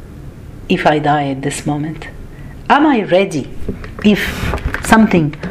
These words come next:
would happen to me now?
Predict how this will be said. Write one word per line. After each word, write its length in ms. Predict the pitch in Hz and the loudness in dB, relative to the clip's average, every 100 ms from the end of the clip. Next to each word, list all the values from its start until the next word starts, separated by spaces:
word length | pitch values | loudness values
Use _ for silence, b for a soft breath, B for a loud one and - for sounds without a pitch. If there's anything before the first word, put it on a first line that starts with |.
| - 180 | -6 4
would 400 | 175 175 - - - - - | 4 4 0 -10 -14 -16 -6
happen 560 | - 226 226 220 170 | 2 4 4 2 0
to 160 | - 165 | 0 2
me 340 | 165 160 160 160 - - - | 2 2 -2 -8 -14 -16 -2
now? 420 | 175 170 165 185 | 2 4 2 0